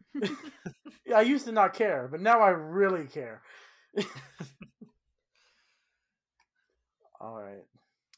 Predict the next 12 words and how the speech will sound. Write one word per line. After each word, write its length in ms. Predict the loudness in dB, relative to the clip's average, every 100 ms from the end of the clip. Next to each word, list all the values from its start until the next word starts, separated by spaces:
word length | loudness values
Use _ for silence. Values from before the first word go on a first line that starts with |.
| _ -4
Um, 580 | -4 -2 -6 -10 -16 -18 _ _ _ _ _ _
any 560 | -8 -6 -4 -4 -6 -8
closing 380 | -6 -6 -6 -4
thoughts 480 | -4 -4 -6 -18
about 280 | -6 -4 -4
Shang-Chi, 920 | -6 -6 -6 -10 -12 -10 -10 -10 -10 -10 -16 _ _ _ -12
the 140 | -8
world 360 | -6 -6 -6 -6
in 120 | -8
general, 580 | -6 -6 -6 -6 -6 -10
you 80 |
know, 280 | -10 -12 -14